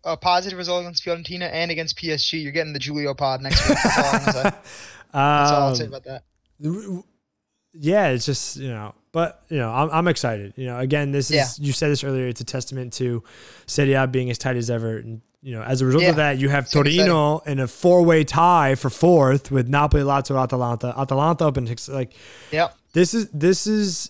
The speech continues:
Speaker 2: if anybody needs a reason to watch Serie A or soccer in general, it's, it's crazy shit like this where you have
Speaker 1: Yeah.
Speaker 2: teams in the early, early beckonings of the season punching way above their weight class and just being like, "You know what, we're here to fuck shit up and we're not gonna apologize for it."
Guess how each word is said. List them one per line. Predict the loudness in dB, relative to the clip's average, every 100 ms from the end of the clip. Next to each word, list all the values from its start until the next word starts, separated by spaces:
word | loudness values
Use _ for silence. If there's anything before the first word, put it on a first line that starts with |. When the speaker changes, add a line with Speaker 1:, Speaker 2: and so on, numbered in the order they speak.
| -2
Speaker 2:
if | 0 0
anybody | 0 2 4 4 4 2 -6 _
needs | -10 0 0 2
a |
reason | 2 2 -2 -4
to | -4
watch | -2 0 -2 -4 -10 -12 -16 _ _ _
Serie | -6 -2 0
A | -2 -4 -4
or | -4
soccer | 0 0 0
in | -2
general, | -2 -4 -6
it's, | -8 -8 -12 -8
it's | -6 -6 -8
crazy | -6 -2 2 2 2 0
shit | -2 2 2 2
like | -2 -2
this | -4 -4 -6 -6
where | -2 0
you | 0 0
have | 0 2 0
Speaker 1:
Yeah. | -2 -4
Speaker 2:
teams | -4 0 0 0
in | -2
the |
early, | -2 0 2 2 -2 -8 -20 -20 _ _ _ _ _ _
early | 4 4 6 2 -2 -6 -4
beckonings | 0 2 2
of | 2 0
the |
season | -2 0 0 -2 -6 -10 -10
punching | -4 -2 0 2
way | 4
above | 4 2 0
their | 0
weight | 0 -4
class | -6 -8 -8
and | -8 -8
just | -6
being | -4 -6
like, | -6 -8
"You | -8
know | -6 -6
what, | -4
we're | -2
here | -2 -2
to | -4
fuck | -10 -10 -10 -8
shit | -6 -6
up | -8
and | -10 -8
we're | -8
not | -8
gonna | -10
apologize | -10 -10 -10 -14 -16
for | -18 -18
it." | -20